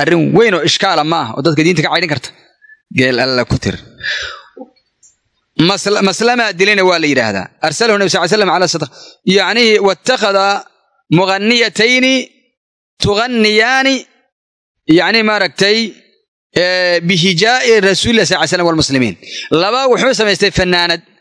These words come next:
oo dabada u gilgila oo heeso oo nabiga caaya iyo muslimiinta. "فدخل الكعبة"، Kacbadu galay, "وتعلق بأستارها متمسكا، eh، بأن من دخل المسجد الحرام كان آمنا."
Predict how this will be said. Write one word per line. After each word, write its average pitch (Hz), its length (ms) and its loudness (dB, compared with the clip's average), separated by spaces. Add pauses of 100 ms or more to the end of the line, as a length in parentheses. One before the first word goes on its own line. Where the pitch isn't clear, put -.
(140)
oo 185 120 2
dabada 233 300 2
u 247 100 0
gilgila 185 460 0 (380)
oo 196 100 4
heeso 190 400 0
oo 247 420 2
nabiga 175 520 -2 (180)
caaya 160 420 0
iyo 160 120 2
muslimiinta. 156 480 -4 (500)
"فدخل 185 400 0
الكعبة"، 180 440 0
Kacbadu 170 360 0
galay, 165 260 0 (300)
"وتعلق 170 800 0 (420)
بأستارها 190 1080 -2 (240)
متمسكا، 180 960 -2 (500)
eh، 175 400 0 (1000)
بأن 190 480 2
من 180 180 0
دخل 196 340 0
المسجد 175 600 0
الحرام 180 600 0
كان 165 260 -2
آمنا." 147 640 -2